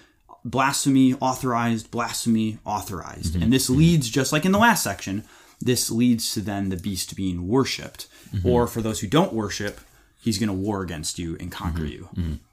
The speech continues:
Speaker 2: Yeah. So this, this section seems like it's, it's kinda paints the world in two pictures here, right?
Speaker 1: Yep.
Speaker 2: You, you, you either are those who worship the beast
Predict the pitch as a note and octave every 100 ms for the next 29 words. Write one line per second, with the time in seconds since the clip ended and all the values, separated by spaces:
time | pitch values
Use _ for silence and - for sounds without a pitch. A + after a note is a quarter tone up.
0 | _ _ - E2 - - - C#3 C#3 C3
1 | B2+ - - - C3 G#2+ F#2 A#2+ A2 F2+
2 | D#2+ - F2 - F2+ D#2+ G#2+ F#2 F2+ F2+
3 | F2+ D#2+ D2 - E2+ - D#2 - C2+ -
4 | - - C#2 - - - - - - _
5 | - D#2+ - F#2 F2 G2 F#2+ G2+ G#2 A2+
6 | A#2 G#2+ G2 F#2 F#2+ G2+ G2+ G2 - E2
7 | F#2+ F#2+ F2 E2 - - _ _ - F2+
8 | G2+ - A#2+ B2 G#2+ G2 G#2 -